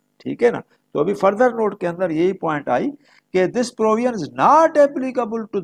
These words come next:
that landlord who after getting the premise vacated lets it out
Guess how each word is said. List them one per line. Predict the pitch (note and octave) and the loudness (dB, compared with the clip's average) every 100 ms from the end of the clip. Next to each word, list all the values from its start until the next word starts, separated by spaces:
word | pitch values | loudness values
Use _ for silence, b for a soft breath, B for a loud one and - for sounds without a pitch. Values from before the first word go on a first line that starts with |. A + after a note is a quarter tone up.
| D3+ | -2
that | G3+ F#3 | -4 -2
landlord | E3 E3+ D3+ C#3+ D3 - b b - | -4 -4 2 2 2 -2 b b -4
who | G#3+ A3 | 2 4
after | A3 A3 B3+ | 4 0 -6
getting | G3 F#3 F#3 A#3 A3+ | -4 -6 -6 -8 -4
the | G3+ | -6
premise | G3 F#3 F#3 | -4 -6 -4
vacated | E3 F3 F3 E3+ G3 D3 | -4 -4 -6 -6 -4 -2
lets | F3 G3 F#3+ | -2 -2 -6
it | F3+ | -4
out | D3+ F3 F#3+ | 0 0 -2